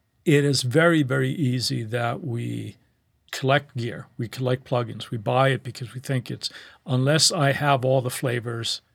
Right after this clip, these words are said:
in my tool chest, I'm not gonna be able to produce quality work. The analogy that some person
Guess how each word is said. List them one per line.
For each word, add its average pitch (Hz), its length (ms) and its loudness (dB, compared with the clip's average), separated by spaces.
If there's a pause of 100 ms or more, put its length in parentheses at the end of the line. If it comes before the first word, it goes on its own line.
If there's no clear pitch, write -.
(100)
in 113 140 -4
my 113 180 -6
tool 117 340 -8
chest, 113 460 -4 (480)
I'm 127 280 2
not 143 360 0
gonna 127 160 4
be 120 80 0
able 120 160 -2
to - 160 -8
produce 113 340 -4
quality 117 380 -4
work. 151 380 -4 (580)
The 165 240 4
analogy 165 540 4
that 147 320 -2
some 139 240 4
person 131 520 2